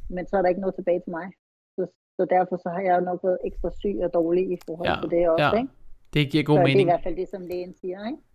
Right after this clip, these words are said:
Speaker 2: Jo,
Speaker 1: Ja.
Speaker 2: der er også en, der er jo en, desværre en lang række bivirkninger ved at få lavet stofskifte. Så, øh,
Speaker 1: <laughs> Ja,
Speaker 2: så,
Speaker 1: i den grad.
Speaker 2: <laughs> ja,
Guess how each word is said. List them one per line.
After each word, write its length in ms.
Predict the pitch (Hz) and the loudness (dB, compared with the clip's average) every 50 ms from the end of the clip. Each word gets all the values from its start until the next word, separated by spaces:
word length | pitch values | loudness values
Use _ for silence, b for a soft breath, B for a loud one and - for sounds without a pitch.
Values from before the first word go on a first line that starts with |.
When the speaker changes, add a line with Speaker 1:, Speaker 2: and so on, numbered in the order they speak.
| - | 2
Speaker 2:
Jo, 80 | 151 139 127 | 4 4 4
Speaker 1:
Ja. 60 | 123 143 | 2 4
Speaker 2:
der 60 | 147 151 | 6 8
er 40 | |
også 260 | 147 151 147 127 147 147 | 10 10 10 8 6 2
en, 280 | 135 131 131 131 127 - | 2 0 0 -2 -4 -4
der 300 | - - - 123 131 135 | -6 -8 -8 -6 -6 -6
er 100 | 131 131 | -6 -6
jo 60 | 123 | -6
en, 200 | 117 123 123 127 | -6 -6 -8 -6
desværre 360 | 123 135 127 - 139 127 131 | -4 -4 -2 0 4 4 4
en 80 | 131 127 | 4 6
lang 220 | 127 127 131 127 | 4 4 4 4
række 200 | 131 127 131 131 | 0 0 0 0
bivirkninger 480 | 123 143 135 135 131 127 127 123 127 120 | -2 -2 0 0 -2 -2 -2 -4 -4 -4
ved 100 | 127 127 | -4 -4
at 140 | 135 131 | -4 -4
få 120 | - - 131 | -4 -4 -4
lavet 200 | 127 127 - - | -4 -4 -4 -6
stofskifte. 600 | - 147 135 - - - 139 - - - 147 151 - | -6 -6 -6 -6 -6 -8 -10 -10 -10 -12 -14 -12 -10
Så, 160 | - - - 143 | -6 0 2 4
øh, 400 | 135 135 131 131 135 127 127 123 | 4 4 4 2 0 2 2 2
Speaker 1:
<laughs> 100 | 123 123 | 2 2
Ja, 180 | 123 123 131 127 127 | 2 -2 -4 -4 -6
Speaker 2:
så, 160 | - - 143 131 240 | -4 -4 0 0 2
Speaker 1:
i 40 | |
den 180 | 180 208 202 214 | 4 4 2 2
grad. 280 | - 170 175 165 180 185 - | 0 0 -2 -2 -4 -8 2
Speaker 2:
<laughs> 120 | - 160 | 2 2
ja, 180 | - - 151 | 2 4 0